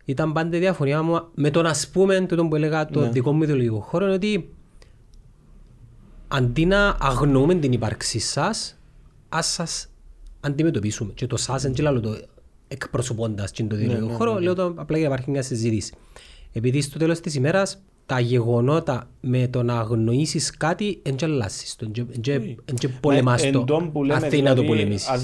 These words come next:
Speaker 2: δεν μιλήσουμε στην τηλεόραση, ας πούμε, αν πεις ότι "Ε, θα έρθω στην τηλεόραση και θα μιλήσω", ας πούμε, με το, με τον
Speaker 1: Ο
Speaker 2: πολιτικό
Speaker 1: Σωτήρη.
Speaker 2: μα-, με τον Σωτήρη. Με τον Σωτήρη, σε, τζιν την ώρα μπορεί να απευθυνθεί με πολλά, με εύκολον τρόπο πάλι, που άλλον, που άλλη πηγή,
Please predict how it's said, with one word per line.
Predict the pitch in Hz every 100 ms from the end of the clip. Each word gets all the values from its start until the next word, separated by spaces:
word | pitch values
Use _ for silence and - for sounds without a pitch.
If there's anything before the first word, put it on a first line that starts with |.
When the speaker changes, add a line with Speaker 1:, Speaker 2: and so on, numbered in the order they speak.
| 127
Speaker 2:
δεν | 147
μιλήσουμε | 160 170 170 165 151 143
στην | 131 135
τηλεόραση, | 123 123 117 110
ας | 117
πούμε, | 117 135
αν | 131
πεις | 143 151
ότι | 147 147 151
"Ε, | -
θα | 135 - 156
έρθω | - 127
στην | - 117
τηλεόραση | 110 104 107 127 120
και | 123
θα | 123 143
μιλήσω", | 135 120 110 110
ας | -
πούμε, | 110
με | 110
το, | 107 98 - - - - 147
με |
τον | 123 117
Speaker 1:
Ο |
Speaker 2:
πολιτικό | 117 - 165 131
Speaker 1:
Σωτήρη. | 117
Speaker 2:
μα-, | 131
με |
τον | 127
Σωτήρη. | 123 - 110 113 104 123 - - - - -
Με |
τον | 196
Σωτήρη, | 196 185 214
σε, | 214 220 208
τζιν | - 196
την | 202 185
ώρα | 196
μπορεί | 196 190
να |
απευθυνθεί | 185 202 - 160 147 190
με | 196 202 - -
πολλά, | 160 165 196 - - - -
με | - 165
εύκολον | 190 - 208 190 160
τρόπο | 147 127
πάλι, | 120 120 160 233 - - -
που | 170 180
άλλον, | 214 220 196 131 101 - -
που | 147
άλλη | 156 190 185
πηγή, | 151 135 107 117 185